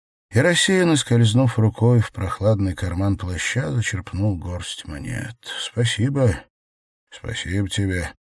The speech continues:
"Да нет, что, че уж там", усмехнулся мужик и вздохнул, подставляя коричневую ладонь с узловатыми пальцами. Монеты, коротко звякнув, скрылись в ней. Лошадь лениво дернула, забирая в бок,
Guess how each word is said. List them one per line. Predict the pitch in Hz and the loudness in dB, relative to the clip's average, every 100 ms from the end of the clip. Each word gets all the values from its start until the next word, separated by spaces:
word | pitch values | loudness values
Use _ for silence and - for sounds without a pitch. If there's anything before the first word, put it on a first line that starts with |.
| _ | _
"Да | - 139 160 | 4 6 6
нет, | 151 151 143 123 | 6 6 6 4
что, | - - 80 | 0 -4 -8
че | - - 104 113 117 | -8 0 4 6 6
уж | - - | 4 0
там", | 101 95 85 - _ _ | 2 4 2 -4 _ _
усмехнулся | 98 - 90 85 - 78 73 - - | -6 -4 -4 -6 -8 -10 -8 -8 -8
мужик | 85 82 123 123 - _ _ _ | -6 0 0 0 -4 _ _ _
и | - | -4
вздохнул, | 147 147 113 95 90 95 95 87 - _ | -4 -2 -2 -2 -4 -2 -2 -4 -8 _
подставляя | - 92 - 85 80 73 71 | -8 -6 -6 -6 -4 -4 -6
коричневую | - 76 76 - - - 82 | -6 -8 -4 -4 -2 -6 -6
ладонь | - - 78 90 87 - _ - | -6 -6 -4 -4 -4 -8 _ -16
с | - | -10
узловатыми | 80 78 76 78 - - - | -8 -6 -6 -6 -10 -10 -12
пальцами. | - 69 - - - - - - - _ _ _ _ _ _ | -10 -10 -10 -12 -12 -10 -10 -12 -16 _ _ _ _ _ _
Монеты, | 92 135 190 214 - 131 | 0 2 2 0 -2 -2
коротко | 143 139 110 - 101 | -2 -2 -2 -2 -2
звякнув, | 90 98 120 107 95 90 - | 0 2 2 0 -4 -4 -4
скрылись | - - 101 76 71 117 - | -8 -4 -4 -2 -2 -4 -4
в | 120 123 | 0 2
ней. | 127 127 127 117 - _ _ _ - | 4 6 6 4 0 _ _ _ -2
Лошадь | 98 107 95 - - | 4 4 4 -2 -4
лениво | 92 95 95 90 | 0 2 2 0
дернула, | 87 117 135 135 127 127 123 | 2 2 4 4 4 6 6
забирая | 120 120 120 120 117 | 6 6 6 6 6
в | 92 | 4
бок, | 92 117 117 110 - | 4 6 6 4 -2